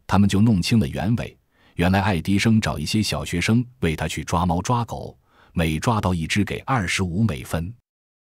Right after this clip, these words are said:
爱迪生故意用交流电进行残酷的实验，把这些猫和狗电死。与此同时，他大量散发骇人听闻的传单，蓝头上套红印着四个大字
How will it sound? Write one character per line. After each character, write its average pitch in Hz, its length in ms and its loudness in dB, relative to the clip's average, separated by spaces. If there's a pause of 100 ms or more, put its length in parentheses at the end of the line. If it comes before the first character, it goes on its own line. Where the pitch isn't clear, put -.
(140)
爱 113 200 4
迪 92 160 2
生 117 320 4
故 127 220 4
意 101 120 4
用 87 180 2
交 123 240 2
流 92 160 0
电 73 260 -2 (140)
进 82 180 2
行 82 220 -2
残 - 280 0
酷 98 160 0
的 82 80 -8
实 73 200 -4
验， 76 200 -6 (380)
把 80 180 2
这 80 140 0
些 80 160 -2
猫 95 340 2
和 80 200 -4
狗 76 240 -4
电 80 200 0
死。 - 300 -10 (600)
与 120 180 4
此 - 140 -4
同 92 180 0
时， 67 260 -6 (260)
他 95 140 2
大 123 240 2
量 98 220 2
散 92 220 0
发 95 140 0
骇 92 300 0
人 92 160 2
听 123 180 2
闻 92 120 2
的 85 60 -2
传 80 220 -4
单， 92 220 0 (360)
蓝 110 260 2
头 98 180 -2
上 98 300 0 (160)
套 92 200 0
红 104 240 2
印 120 140 4
着 85 100 -2
四 - 240 -4
个 80 120 -6
大 80 180 -2
字 - 200 -8